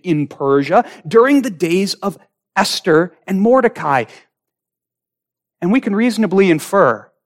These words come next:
that that small Persian community of converts to the one true God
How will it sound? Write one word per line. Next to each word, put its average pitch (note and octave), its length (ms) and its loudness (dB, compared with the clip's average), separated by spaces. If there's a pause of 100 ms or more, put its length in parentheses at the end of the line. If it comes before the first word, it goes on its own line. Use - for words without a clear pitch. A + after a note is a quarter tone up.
(1500)
that C#3 120 -4
that - 360 2 (240)
small G#3+ 680 4
Persian G3 640 -2 (500)
community C#3+ 760 -2 (1500)
of - 100 -18
converts D#3+ 840 -2 (1120)
to C3+ 100 -12
the A#2+ 80 -8
one C#3+ 220 0
true A3+ 200 -8
God C#3 480 0